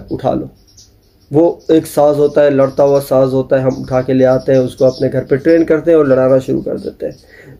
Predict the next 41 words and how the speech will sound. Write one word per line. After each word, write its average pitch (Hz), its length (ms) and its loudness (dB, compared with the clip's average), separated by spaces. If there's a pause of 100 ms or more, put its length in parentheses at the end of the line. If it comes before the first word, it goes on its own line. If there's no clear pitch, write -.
तो 147 80 -12
साज - 320 0
बनाने 170 400 2
का 175 80 2
ये 175 120 4
ब-, 151 280 2 (200)
बड़ा 160 180 2
best 151 300 -2
तरीका 135 340 0
यही 139 280 2
है। 147 120 4 (640)
अगर 165 240 4
आप 175 200 0
फिर 151 180 0
भी 165 120 -2
वो 156 160 4
नहीं 160 160 4
करना 147 260 0
चाहते 139 360 -2 (800)
तो 165 80 -8
कोई 226 180 2
बात 196 260 0
नहीं, 190 160 2
दुकान 196 280 0
से 196 120 0
purchase 185 380 -2
कर 170 160 2
लो, 165 100 0 (640)
ठीक 156 200 0
है। 95 160 0 (680)
तो 175 80 0
मारे 156 260 2
पीटे 190 260 2
कबूतर 175 380 0
देख 165 180 4
लो, 160 140 2 (680)
कोई 147 100 2
मारे 147 260 4
पीटे 156 300 0
जो 147 160 2
भाई 143 240 2